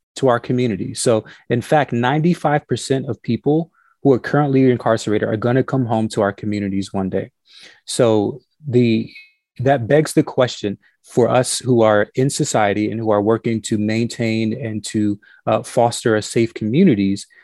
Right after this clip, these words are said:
is w-, what kind of environment do we want these individuals to come home to?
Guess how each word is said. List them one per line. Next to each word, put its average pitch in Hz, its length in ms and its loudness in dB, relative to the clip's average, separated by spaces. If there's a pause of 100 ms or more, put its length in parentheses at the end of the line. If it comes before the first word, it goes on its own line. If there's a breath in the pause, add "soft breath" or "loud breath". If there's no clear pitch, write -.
(160 soft breath)
is 110 300 0
w-, 117 180 -4
what 131 500 0
kind 143 320 0
of 113 440 0
environment 117 640 0
do 113 120 -2
we 117 140 2
want 113 220 -2
these 107 200 0
individuals 104 540 -2
to - 100 -6
come 107 220 -6
home 160 200 0
to? - 200 -8